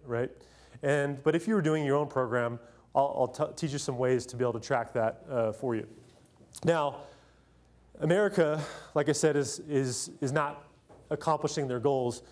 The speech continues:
but the reason why is what's happening within the scale, right? So if you look at,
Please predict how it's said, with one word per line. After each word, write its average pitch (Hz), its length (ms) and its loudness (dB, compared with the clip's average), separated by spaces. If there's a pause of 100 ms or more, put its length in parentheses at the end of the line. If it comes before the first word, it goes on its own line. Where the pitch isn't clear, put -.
(260)
but 147 100 2
the 156 80 4
reason 170 320 4
why 143 440 2
is 139 280 0
what's 156 180 2
happening 135 440 0
within 120 280 -2
the 113 60 -6
scale, - 380 -8 (300)
right? 123 220 0 (440)
So 147 480 2
if 151 160 -4
you 165 60 2
look 220 200 4
at, 170 140 2